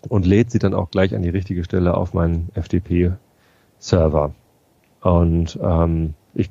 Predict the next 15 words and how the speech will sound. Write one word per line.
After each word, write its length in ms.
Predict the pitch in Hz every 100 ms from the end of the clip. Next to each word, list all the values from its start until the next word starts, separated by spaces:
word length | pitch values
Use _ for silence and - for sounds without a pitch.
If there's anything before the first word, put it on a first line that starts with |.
| -
ich 120 | -
kann 160 | - 90
dann 100 | 87
einfach 240 | 85 90
direkt 440 | 92 87 85 - -
in 160 | 101 87
meiner, 400 | 85 82 82 80
äh, 140 | - 82
Publikationssoftware 800 | 104 90 87 82 92 85 85 90
sagen, 220 | 85 82
„Jetzt 140 | 85 -
veröffentliche 440 | - 87 90 90
das“, 220 | 90 85
und 100 | 90
fertig. 340 | - 87 87